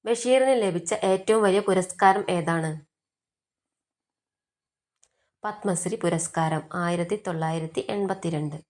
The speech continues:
കേന്ദ്ര സാഹിത്യ അക്കാദമി ഫെലോഷിപ്പ് നേടിയ ആദ്യ മലയാളി ആര്? വൈക്കം മുഹമ്മദ് ബഷീർ.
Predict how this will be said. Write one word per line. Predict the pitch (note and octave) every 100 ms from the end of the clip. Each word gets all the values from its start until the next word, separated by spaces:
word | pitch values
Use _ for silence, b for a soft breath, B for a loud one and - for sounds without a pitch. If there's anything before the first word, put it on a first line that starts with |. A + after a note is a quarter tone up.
| _ _ _ _ _ _ _ B3+
കേന്ദ്ര | C4 C4 C#4
സാഹിത്യ | A#3 F#3+ F#3+ F#3+ F#3+
അക്കാദമി | F#3 - F3+ F3 F3 F3+
ഫെലോഷിപ്പ് | F#3 F3+ F3+ F3+ F#3+ -
നേടിയ | E3 D#3 F3 -
ആദ്യ | F#3 F3+ F#3+
മലയാളി | F3+ E3+ E3+ E3 D#3+ G3
ആര്? | - D#3+ D#3 - _ _ _ _ _ _ _ -
വൈക്കം | G#3 G3 - B3+
മുഹമ്മദ് | C4+ C4 B3+ A#3 F3
ബഷീർ. | D#3 D#3 D3+ D3+